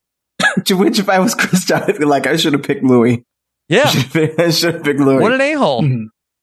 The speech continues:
Speaker 3: I think Jay's just making T V there. He
Speaker 2: Yeah.
Speaker 3: probably knows what
Speaker 1: I
Speaker 3: he's
Speaker 1: mean,
Speaker 3: doing at
Speaker 1: yeah,
Speaker 3: that point.
Speaker 1: but,
Speaker 2: He was
Speaker 1: like,
Speaker 2: good T V.
Speaker 1: still.
Speaker 2: He knew what he was doing.
Speaker 1: Yeah.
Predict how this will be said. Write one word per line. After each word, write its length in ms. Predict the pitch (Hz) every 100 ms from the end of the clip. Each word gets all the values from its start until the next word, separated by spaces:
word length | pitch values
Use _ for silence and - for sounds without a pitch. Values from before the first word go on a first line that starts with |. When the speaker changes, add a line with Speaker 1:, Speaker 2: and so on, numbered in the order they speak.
| _ _ - 135 -
Speaker 3:
I 60 |
think 160 | - -
Jay's 220 | 170 165
just 120 | - 143
making 220 | 139 127
T 160 | 135
V 140 | 117 120
there. 180 | 117 113
He 100 | 143
Speaker 2:
Yeah. 80 |
Speaker 3:
probably 180 | - 156
knows 180 | 127 120
what 60 | 139
Speaker 1:
I 20 |
Speaker 3:
he's 80 | 175
Speaker 1:
mean, 100 | 139
Speaker 3:
doing 120 | 120
at 60 |
Speaker 1:
yeah, 140 | 131 104
Speaker 3:
that 60 | -
point. 120 | -
Speaker 1:
but, 100 | 104
Speaker 2:
He 80 | 208
was 80 | 202
Speaker 1:
like, 60 |
Speaker 2:
good 80 | 180
T 120 | - 156
V. 40 |
Speaker 1:
still. 220 | 139 92 92
Speaker 2:
He 100 | 160
knew 100 | 160
what 100 | 131
he 60 |
was 120 | 110 95
doing. 120 | 95
Speaker 1:
Yeah. 140 | 69